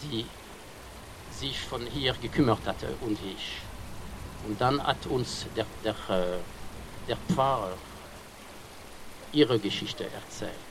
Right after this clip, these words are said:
Als Judin, als sie in Paris am Anfang des Krieges heiratete, hatte sie zwei Kinder gehabt. Und die zwei Kinder und ihr Mann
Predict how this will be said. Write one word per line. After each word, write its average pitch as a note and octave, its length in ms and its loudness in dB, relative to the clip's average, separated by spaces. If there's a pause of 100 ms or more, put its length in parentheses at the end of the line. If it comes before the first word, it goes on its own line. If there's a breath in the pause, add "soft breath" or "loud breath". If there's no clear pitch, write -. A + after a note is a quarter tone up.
(1300)
Als B2 340 2
Judin, G#2 420 12 (480)
als B2 260 -2
sie A#2+ 240 -2 (800)
in A2+ 100 -4
Paris B2 640 4 (460)
am G#2+ 120 4
Anfang B2 320 6
des G#2+ 160 -4
Krieges B2+ 380 0
heiratete, G2+ 520 0 (640)
hatte A#2 220 0
sie A2 200 0
zwei A2 320 8
Kinder G2 480 0
gehabt. - 480 -2 (1300)
Und G#2+ 140 4
die A2+ 100 4
zwei B2 300 10
Kinder G2+ 480 2 (640)
und G#2 180 0
ihr C#3 200 10
Mann F2+ 260 6